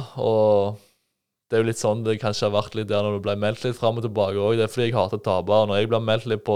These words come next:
så kan det være det kommer litt i andre retningen også. Men ja, først og fremst hater å tape. Vil nå si at jeg, jeg er nå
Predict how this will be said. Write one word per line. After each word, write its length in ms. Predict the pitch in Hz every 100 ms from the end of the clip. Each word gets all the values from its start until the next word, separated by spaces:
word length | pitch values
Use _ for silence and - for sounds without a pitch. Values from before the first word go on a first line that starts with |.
| 101
så 80 | 110
kan 160 | 101
det 60 | 98
være 140 | 101 101
det 60 |
kommer 240 | 104 101 101
litt 100 | 101
i 60 |
andre 240 | 90 85 104
retningen 340 | 98 - 95 92
også. 180 | 110 - _ _ _ _ _ _ _ _ 120
Men 80 | 127
ja, 80 | 127
først 200 | 139 143
og 60 | 139
fremst 200 | 135 131
hater 200 | 110 123
å 60 | 131
tape. 340 | 110 98 117 131 127
Vil 140 | 120 120
nå 80 |
si 180 | 117 113 117
at 160 | 117 120
jeg, 300 | 110 101 104 117 - - - _ _ _ _ -
jeg 260 | 110 110 110
er 40 |
nå 80 | 110